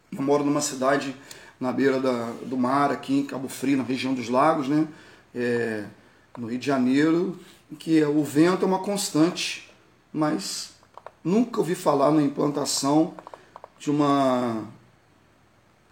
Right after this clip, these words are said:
de uma indústria de energia eólica por aqui. Eu acho que isso não faz muita, não faz parte da prioridade do pessoal, não. Muito triste. Em relação à moça que falou, que entrou pela primeira vez aqui, Vânia Araújo.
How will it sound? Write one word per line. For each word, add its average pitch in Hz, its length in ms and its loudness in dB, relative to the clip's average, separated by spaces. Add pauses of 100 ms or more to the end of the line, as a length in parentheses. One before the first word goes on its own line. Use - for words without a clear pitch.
(140)
de 117 120 -6
uma 139 220 2
indústria 147 500 2
de 127 140 0
energia 131 460 0
eólica 135 420 0
por 123 220 -4
aqui. 120 260 -6
Eu 135 140 2
acho 131 120 -6
que 123 100 -10
isso - 140 -8
não 143 80 -4
faz 135 380 -6 (760)
muita, 127 720 0 (800)
não 131 120 -4
faz 135 260 -2
parte 143 240 -2
da 143 100 4
prioridade 131 540 2
do 127 80 -10
pessoal, 127 460 -2
não. 123 240 -2 (1300)
Muito 131 220 -4
triste. - 400 -6
Em 190 60 0
relação 196 520 0
à 170 40 0
moça 160 360 -2
que 160 100 -10
falou, 143 580 0 (640)
que 135 100 -6
entrou 123 240 -4
pela 127 180 -4
primeira 123 340 -4
vez 123 220 -2
aqui, 127 160 -4
Vânia 151 320 2
Araújo. 135 520 2